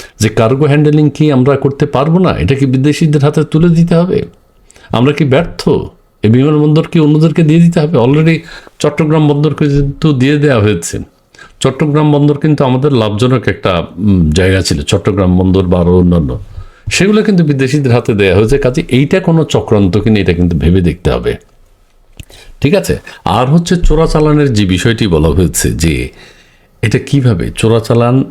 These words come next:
স্বর্ণ চোরাচালান নাকি অনেক হয়েছে এবং সেগুলোর ডকুমেন্ট, সেগুলো ধ্বংস করার জন্য এই ঘটনাটি ঘটানো হয়েছে, সেটাও তদন্তে নিশ্চয়ই বেরিয়ে আসবে। তদন্ত কমিশন, ছয় দশ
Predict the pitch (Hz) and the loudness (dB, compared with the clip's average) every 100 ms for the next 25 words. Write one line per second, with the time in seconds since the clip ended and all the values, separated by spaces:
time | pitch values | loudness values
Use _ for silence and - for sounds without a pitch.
0 | - - 110 120 120 117 107 104 104 107 | -8 -2 0 0 0 0 0 0 0 0
1 | 113 107 110 85 104 107 117 110 - 120 | 0 0 0 0 0 0 -2 -2 -4 -4
2 | 107 87 98 101 - 90 98 104 87 71 | -2 0 0 0 -2 -2 0 0 0 -2
3 | - 143 131 127 - - - - 95 95 | -2 0 0 -2 -6 -20 -20 -6 -2 0
4 | 87 101 110 127 107 92 87 92 87 82 | 0 0 0 0 0 0 0 -2 -2 -2
5 | 85 85 71 71 64 78 71 60 60 - | -2 -2 -2 -2 -2 -2 -2 -2 -4 -8
6 | - - - - - - 85 117 156 139 | -14 -16 -20 -20 -10 -4 0 0 0 0
7 | 127 123 123 113 - 120 101 107 120 107 | 0 0 0 -2 -2 -2 0 0 0 0
8 | 101 117 - 104 110 110 107 104 110 113 | 0 -2 0 0 2 0 0 0 0 0
9 | 107 - 98 101 - | -2 -2 -2 -2 0